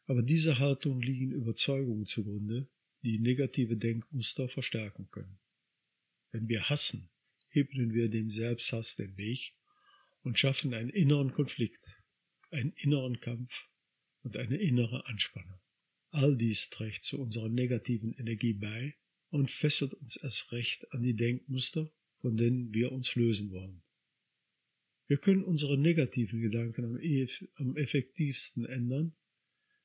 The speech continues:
wenn wir mit Liebe und Mitgefühl an sie herangehen. Stelle dir deine negativen oder beschränkenden Überzeugungen wie ängstliche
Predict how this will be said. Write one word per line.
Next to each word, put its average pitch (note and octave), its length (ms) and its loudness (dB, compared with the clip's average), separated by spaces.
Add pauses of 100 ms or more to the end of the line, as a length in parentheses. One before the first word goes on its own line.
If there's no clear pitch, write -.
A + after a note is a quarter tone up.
wenn B2 140 4
wir A#2+ 260 4
mit A#2 240 -2
Liebe C#3+ 500 2
und A#2+ 360 -8
Mitgefühl A#2 640 0
an B2+ 100 -4
sie A2+ 220 -4
herangehen. G#2+ 600 -4 (1400)
Stelle B2 360 4
dir A#2+ 220 4
deine A#2 300 0
negativen B2 840 -2 (200)
oder A#2 260 -2
beschränkenden A#2+ 880 -2
Überzeugungen B2 960 -4 (520)
wie C3 140 2
ängstliche A#2+ 800 0